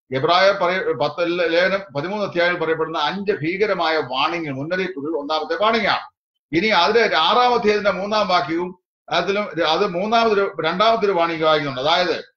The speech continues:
ചുട്ടുകളയത്രേ ഭൂമി, ആ, ആ, ആ, ഹിത-, കൃഷിക്കാൻ ഉചിതമായ നിലയിൽ മഴ പെയ്ത ശേഷവും ഭൂമി അത്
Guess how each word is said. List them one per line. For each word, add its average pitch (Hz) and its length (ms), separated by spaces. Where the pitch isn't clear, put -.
ചുട്ടുകളയത്രേ 180 1040
ഭൂമി, 220 460
ആ, 151 340
ആ, - 20
ആ, 147 280
ഹിത-, 160 560
കൃഷിക്കാൻ 208 460
ഉചിതമായ 202 400
നിലയിൽ 180 160
മഴ 165 200
പെയ്ത 180 240
ശേഷവും 139 560
ഭൂമി 196 340
അത് 175 420